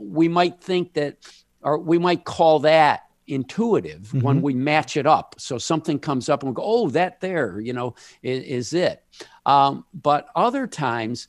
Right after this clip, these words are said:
Speaker 1: it's, it's really much more mysterious than that. It's much more almost mystical, uh,
Speaker 2: Uh,
Speaker 1: than that.
Speaker 2: how about,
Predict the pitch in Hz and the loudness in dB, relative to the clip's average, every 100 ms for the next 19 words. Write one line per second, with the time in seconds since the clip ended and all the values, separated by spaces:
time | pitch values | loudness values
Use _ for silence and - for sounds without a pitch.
0 | _ - 135 - - 139 - 131 196 175 | _ -8 -6 -8 -10 -10 -8 -4 -2 -2
1 | 139 117 - _ _ 190 127 165 - 160 | -2 -6 -12 _ _ -10 0 0 0 -2
2 | 151 147 127 - - 147 170 113 90 - | 0 0 0 -4 -4 -4 -2 -4 -6 -12
3 | - 92 85 80 87 92 101 - 131 131 | -14 -12 -10 -12 -12 -16 -16 -8 -8 -8
4 | - 127 117 107 - _ - _ 113 131 | -8 -6 -4 -6 -8 _ -20 _ -6 -4
5 | 120 110 - - - _ - 113 131 170 | -4 -6 -14 -20 -20 _ -12 -8 -6 -6
6 | - - 71 - _ - - - 110 101 | -10 -16 -16 -18 _ -12 -12 -8 -6 -4
7 | 95 - 139 117 107 107 95 90 _ _ | -6 -10 -14 -10 -8 -8 -8 -12 _ _
8 | 247 285 320 262 | -2 2 2 2